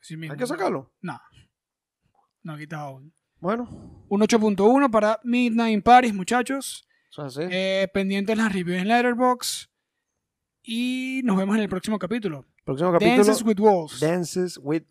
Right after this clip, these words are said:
Speaker 2: Wolves.
Speaker 1: Vamos a ver por qué esta película ganó el Oscar en ese año. ¿Qué pasó ahí?
Speaker 2: Vamos a ver, vamos
Speaker 1: ¿Qué
Speaker 2: a ver.
Speaker 1: pasó ahí?
Speaker 2: Porque ¿a quién le ganó? Le ganó a... No, voy a buscarlo rapidito, rapidito, rapidito. Eso es Oscar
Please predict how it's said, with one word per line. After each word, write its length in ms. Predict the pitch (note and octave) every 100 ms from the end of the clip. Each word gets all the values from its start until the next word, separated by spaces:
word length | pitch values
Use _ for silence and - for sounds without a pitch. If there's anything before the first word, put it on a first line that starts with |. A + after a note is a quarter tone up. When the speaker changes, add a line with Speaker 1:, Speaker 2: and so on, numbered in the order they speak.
| _
Speaker 2:
Wolves. 360 | C3+ C3+ F#2
Speaker 1:
Vamos 220 | - F#3 G#3+
a 40 |
ver 140 | G3+
por 180 | F#3+ G#3+
qué 100 | G3
esta 200 | G#3 B3
película 380 | G#3 F#3+ G#3 A3+
ganó 180 | G3 F3+
el 80 | G3
Oscar 240 | G3 G#3+
en 100 | F3
ese 200 | E3+ -
año. 220 | C#4 E4+
¿Qué 120 | E3 E3+
pasó 300 | G3+ - A3
ahí? 100 | F4
Speaker 2:
Vamos 320 | C#3+ D3 C#3
a 40 |
ver, 80 | C#3
vamos 180 | E3 C#3
Speaker 1:
¿Qué 60 | C#3
Speaker 2:
a 40 |
ver. 80 | C3+
Speaker 1:
pasó 180 | E3 G#3+
ahí? 200 | D4 F4
Speaker 2:
Porque 280 | D3+ D3 C#3+
¿a 120 | D3
quién 160 | C#3+ D3
le 80 |
ganó? 400 | F3 D3+ G3 B3 _ _ _ _
Le 120 | E3+ C#3
ganó 300 | B2+ C3 D3
a... 240 | F3 - _
No, 180 | B2+ B2+
voy 220 | A#2+ B2
a 40 | F#3
buscarlo 380 | F#3 F#3+ F#3
rapidito, 600 | F3 D3+ C3+ B2 C3+ D3
rapidito, 380 | F3+ D3 C#3+ D3
rapidito. 400 | F3 E3 D#3+ E3+
Eso 180 | E3 D#3+
es 120 | D#3+
Oscar 540 | - F3 - G3+ G3+